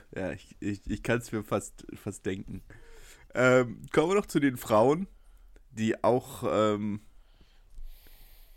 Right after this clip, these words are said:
ja, einen relativ spannenden Spieltag hatten, naja, in Teilen zumindest.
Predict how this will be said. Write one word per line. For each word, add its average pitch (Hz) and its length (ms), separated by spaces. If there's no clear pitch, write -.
ja, 90 300
einen 92 400
relativ 98 640
spannenden 110 480
Spieltag 113 480
hatten, 101 400
naja, 95 260
in 95 80
Teilen 104 300
zumindest. 101 640